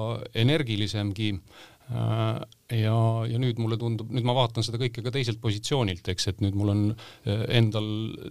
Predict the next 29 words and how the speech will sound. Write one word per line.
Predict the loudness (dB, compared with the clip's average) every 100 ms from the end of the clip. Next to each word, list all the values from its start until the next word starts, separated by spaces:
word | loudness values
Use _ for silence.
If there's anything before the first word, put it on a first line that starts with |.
| 2
neli | 4 4 2
last | 0 -2 0 0
ja, | 0 0 -2 -2
ja | -4
see | 0 0 2
kogemus | 0 2 0 0 -2
on |
kindlasti, | -2 -2 -2 -2 2 2 2 -2 -8 -20 -16 -8
äh, | -6 -4 -4 -8 -16 -8 4
aasta-aastalt | 6 6 2 2 2 0 -6 0
kogu | 0 0 0
aeg | -2 -2
seda, | -6 -2 2 2 2 -2 -18 -20 -12
seda | -6 -2 0 2 2 4 2 2
pagasit | 2 4 4 2 -2
nagu | -2 0
kasvatanud. | 0 2 0 2 0 2 0 -8 -20 -20 -20 -20 _ 0
Mm, | 2 4 4 2 -2 2
aga | 2 6 4 4
ma | 4
olen | 2 2
tähele | 0 -2
pannud | -2 -4 -2
küll | 0
jah, | 0 0
viimastel | 0 0 -2 0 0
aastatel, | 0 -6 0 2 2
et, | -2 0
mm, | 2 4 2 0 0 0 0